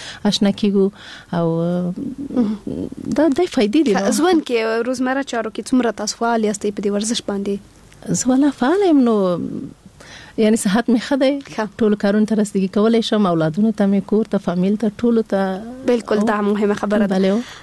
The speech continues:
Speaker 2: ښه، یو بل ځوان چې، م، لکه مخکې مې چې ویلي، احمد ساحل الکوزی، تاسو هم خپرونې ته ښه راغلاست وایم.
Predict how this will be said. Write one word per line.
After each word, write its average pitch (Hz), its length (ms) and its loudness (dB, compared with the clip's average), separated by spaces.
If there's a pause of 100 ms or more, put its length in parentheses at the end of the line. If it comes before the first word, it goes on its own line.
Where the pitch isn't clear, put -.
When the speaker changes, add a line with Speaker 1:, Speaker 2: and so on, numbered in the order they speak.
(100)
Speaker 2:
ښه، 262 280 2
یو 262 160 4
بل 285 200 2
ځوان 330 400 2
چې، 285 60 0
م، 226 340 0
لکه 220 340 2
مخکې 262 280 2
مې 240 80 0
چې - 80 -4
ویلي، 254 140 2
احمد 226 300 0
ساحل 240 260 2
الکوزی، 233 400 0
تاسو 247 300 -2
هم 247 60 2
خپرونې 240 400 0
ته 254 60 -4
ښه - 80 -6
راغلاست 247 380 -2
وایم. 240 400 2